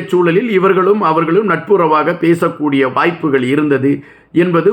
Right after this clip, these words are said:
பரவலாக கிசுகிசு பகுதிகளில் வந்த செய்திகள். அந்த நடிகை எம் ஜி ஆரோடு மிக நெருக்கமாக நடித்து, எம் ஜி ஆராலே அவர்கள் பெரும், ஆ, அடையாளப்படுத்தப்பட்ட நடிகை. ஒரு கட்டத்தில் இந்த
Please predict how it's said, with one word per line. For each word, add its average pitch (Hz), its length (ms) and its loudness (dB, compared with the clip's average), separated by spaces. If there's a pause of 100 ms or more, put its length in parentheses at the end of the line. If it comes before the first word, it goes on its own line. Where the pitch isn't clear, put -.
பரவலாக 170 680 0
கிசுகிசு 190 580 -2
பகுதிகளில் 151 540 -2
வந்த 151 280 -2
செய்திகள். 104 460 -6 (760)
அந்த 190 260 -2
நடிகை 220 440 0 (160)
எம் 165 160 0
ஜி 196 120 0
ஆரோடு 208 400 2
மிக 190 200 0
நெருக்கமாக 175 760 0
நடித்து, 170 480 0
எம் 156 160 0
ஜி 180 80 0
ஆராலே 180 460 2
அவர்கள் 151 380 -2
பெரும், 170 320 0 (440)
ஆ, 131 200 -2
அடையாளப்படுத்தப்பட்ட 156 1040 -2
நடிகை. 120 380 -4 (640)
ஒரு 180 180 2
கட்டத்தில் 240 600 -2 (200)
இந்த 170 280 0